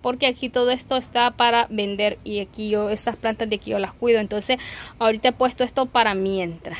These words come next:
Pero bueno, vamos a continuar, vamos a continuar, gente bonita. Aquí llegamos al área de Puerto Rico. Sí, señor, y esta hermosura me la mandó mi amiga Shirley del canal El Jardín de Shirley.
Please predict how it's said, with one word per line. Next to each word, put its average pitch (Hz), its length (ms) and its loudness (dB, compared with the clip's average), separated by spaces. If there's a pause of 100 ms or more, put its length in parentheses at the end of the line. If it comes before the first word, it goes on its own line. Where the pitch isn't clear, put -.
(140)
Pero 247 280 4
bueno, 170 280 0 (340)
vamos 415 260 4
a 349 100 4
continuar, 254 680 2 (200)
vamos 330 260 2
a 320 60 0
continuar, 240 380 -2
gente 190 220 -8
bonita. 180 320 -8 (160)
Aquí 262 320 -6
llegamos 254 380 0
al 233 100 -2
área 226 180 0
de 226 100 -4
Puerto 202 360 -8
Rico. - 400 -12 (680)
Sí, 294 260 2
señor, 220 680 0
y 226 120 -4
esta 233 200 -6
hermosura 247 440 -2
me 247 120 -2
la 233 80 0
mandó 220 460 -2
mi 233 80 -4
amiga 202 320 -4
Shirley 214 420 -4
del 240 140 -2
canal 196 280 -4
El 190 60 -4
Jardín 196 340 -6
de 185 120 -6
Shirley. 214 460 -4